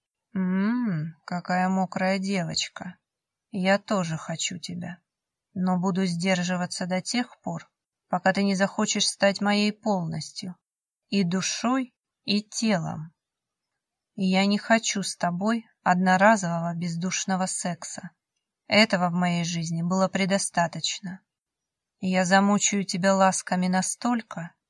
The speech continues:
что ты всё равно согласишься стать моей», страстно говорил он, глядя мне прямо в глаза.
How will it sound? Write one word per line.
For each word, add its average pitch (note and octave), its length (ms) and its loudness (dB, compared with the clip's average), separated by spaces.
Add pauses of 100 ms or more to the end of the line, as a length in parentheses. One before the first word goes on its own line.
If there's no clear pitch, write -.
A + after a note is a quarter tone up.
(240)
что - 260 -2
ты G#3 120 -2
всё - 240 2
равно G#3+ 320 8
согласишься F3 800 -4
стать - 360 -6
моей», E3+ 560 -4 (500)
страстно G3 560 2
говорил F#3+ 440 2
он, G#3+ 180 4
глядя G3 360 4
мне F#3+ 160 4
прямо G3 360 4
в F3+ 60 -4
глаза. F#3+ 500 0